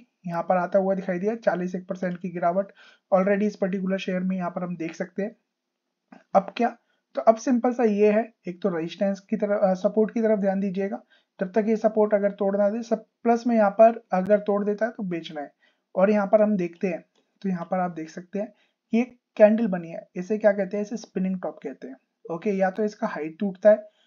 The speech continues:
तो तेजी होगी, या इसका लो, अगर इसका लो टूट जाता है, तो भी यहाँ पर क्या होगा? सेल का सिग्नल हमें मिलेगा।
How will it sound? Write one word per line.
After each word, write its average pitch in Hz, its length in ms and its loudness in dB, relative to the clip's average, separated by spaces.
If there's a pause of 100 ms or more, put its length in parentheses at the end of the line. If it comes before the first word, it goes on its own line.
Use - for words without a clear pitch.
(160)
तो 214 80 0
तेजी 226 280 2
होगी, 233 280 4
या 254 120 -2
इसका 214 260 0
लो, 165 200 0
अगर 185 280 -2
इसका 196 200 -4
लो 190 180 -4
टूट 185 220 -6
जाता 175 200 -4
है, 214 60 -2
तो 202 180 -4
भी 190 120 -4
यहाँ 175 160 -6
पर 175 160 -8
क्या 180 160 -2
होगा? 165 220 0
सेल 170 240 -2
का 175 120 -8
सिग्नल 160 360 -10
हमें 156 160 -10
मिलेगा। 143 420 -6